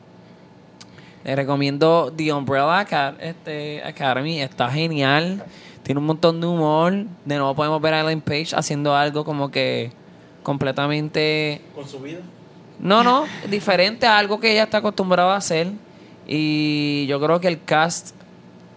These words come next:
Speaker 1: uno puede como que hasta coger sus favorites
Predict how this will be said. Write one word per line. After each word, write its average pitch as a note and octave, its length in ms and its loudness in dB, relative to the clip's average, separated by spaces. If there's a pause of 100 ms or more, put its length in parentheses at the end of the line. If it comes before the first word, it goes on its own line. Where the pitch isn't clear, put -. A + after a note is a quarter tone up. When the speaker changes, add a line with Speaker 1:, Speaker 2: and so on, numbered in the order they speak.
(160)
Speaker 1:
uno C#3 220 -2
puede D#3 220 2
como D#3 200 0
que D3 60 -2
hasta C3+ 220 -2
coger B2+ 220 2
sus - 160 -6
favorites A#2+ 680 -4